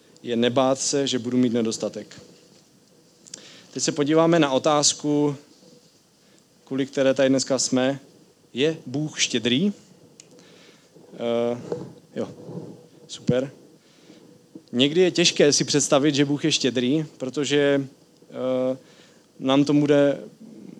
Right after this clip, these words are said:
pro, třeba pro nevěřícího člověka to může vypadat třeba tak, že Bůh může vypadat takhle. Jo, díky. A to je prostě nepředstavitelný si představit, že tenhle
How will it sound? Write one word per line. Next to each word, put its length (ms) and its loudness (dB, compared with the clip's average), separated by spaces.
pro, 240 0
třeba 260 2
pro 160 0
nevěřícího 500 2
člověka 420 2
to 100 -2
může 200 0
vypadat 420 0
třeba 280 0
tak, 440 -2
že 180 2
Bůh 320 -4
může 240 4
vypadat 460 4
takhle. 480 2
Jo, 200 -8
díky. 400 -8
A 100 -8
to 140 0
je 120 6
prostě 580 2
nepředstavitelný 920 2
si 100 -2
představit, 680 0
že 200 -4
tenhle 320 0